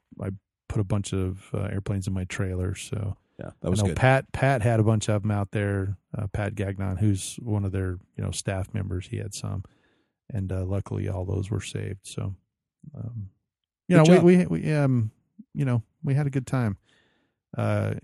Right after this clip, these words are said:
Speaker 1: congratulations to Shannon and his staff. They did a wonderful job again this year. Um, we had a wonderful time talking to Tony. He was, uh, awesome. He actually hung out with us after the night fly,
Speaker 2: Sure did.
Speaker 1: uh, after his interview, and, uh, spent probably another hour with us just chatting about the podcast and,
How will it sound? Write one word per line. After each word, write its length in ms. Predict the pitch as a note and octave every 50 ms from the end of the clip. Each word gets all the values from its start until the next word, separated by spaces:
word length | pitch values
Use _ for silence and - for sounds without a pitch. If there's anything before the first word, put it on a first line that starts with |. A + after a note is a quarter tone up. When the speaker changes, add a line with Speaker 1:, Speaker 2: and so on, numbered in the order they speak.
| C#3+ -
Speaker 1:
congratulations 680 | - B2 A2 A#2+ C#3 C#3 C3 B2+ C#3+ C#3 - - B2 A2
to 80 | A2+
Shannon 400 | G#2 - - C3 C3+ C3+ C3 C3
and 100 | A#2+ G#2+
his 120 | A#2 A2+ -
staff. 360 | - - A#2+ A#2+ A#2+ A#2+ -
They 80 | - A2
did 140 | G#2+ A2 G2+
a 40 |
wonderful 340 | G#2 G#2 A2 G#2+ - A2+ G#2+
job 300 | G#2 A2+ G#2 G#2 G#2+ G#2 G#2+
again 240 | G#2 A2 G#2 G#2
this 240 | G#2 G2+ - - -
year. 400 | G#2 G#2 G2+ G#2 G#2 G#2 G#2 G2 _ - - -
Um, 380 | A#2 G#2 G2 G#2 G#2 G2+ G2 G2+
we 80 | G#2
had 120 | G#2 A2 A2
a 40 | G#2
wonderful 320 | G#2 A2 G#2+ - - G#2+
time 220 | - - A2 G#2 F#2+
talking 320 | - G#2+ G#2 - - G2+
to 60 | F#2+
Tony. 320 | - - G#2+ G#2 G2+ G2+ G2
He 140 | F#2+ G#2+ G#2
was, 220 | G#2 G2+ F#2+ G2
uh, 200 | G#2 F#2+ F#2+ F#2+
awesome. 400 | G2 G2+ G2+ G#2 G#2 - - G#2
He 140 | G2 B2+ C3+
actually 260 | C3+ A#2+ A2+ - A2
hung 180 | G2+ A#2+ A#2 A2+
out 180 | A2+ A2+ A#2+ B2
with 100 | A#2+ A2+
us 220 | A2+ A2+ A2+ -
after 200 | A#2 A2 - -
the 80 | G#2+ G2+
night 240 | G2+ G#2 G#2+ G#2+ -
fly, 420 | - - G#2 G#2+ G#2+ G#2+ G#2+ G2+ - _
Speaker 2:
Sure 180 | - - C#3+ D3+
did. 220 | D#3+ E3+ E3 C#3 -
Speaker 1:
uh, 200 | A2+ G#2 G2+ G2+ G#2+
after 260 | G#2 G#2+ - - G#2+
his 220 | G2+ A#2 B2 A#2
interview, 640 | A#2 G#2+ G#2 G2+ F#2 G2 G2+ G2+ G2 G2+ G2+ G#2 G#2 _ _ _ _ _ _ _ _ -
and, 260 | G#2+ G#2 G2+ G2+ G2
uh, 160 | G2 G2 G2
spent 300 | F#2+ - - - A#2+ -
probably 260 | - - A#2 A#2+ A2 G#2
another 240 | G#2+ G#2+ G#2 F#2+
hour 340 | F#2+ G2+ G#2+ A#2 A2 G2+ G2
with 140 | F#2 F#2 F#2
us 140 | F#2+ F#2+ -
just 240 | - A2 G2+ - -
chatting 280 | - G#2 G2+ F#2+ F#2+
about 200 | F#2 F2+ F2+ F2
the 40 | -
podcast 720 | - - G2+ G2 G2 - - G2+ G2 F#2+ F#2+ F#2 - -
and, 260 | - G2+ G2 F#2+ F#2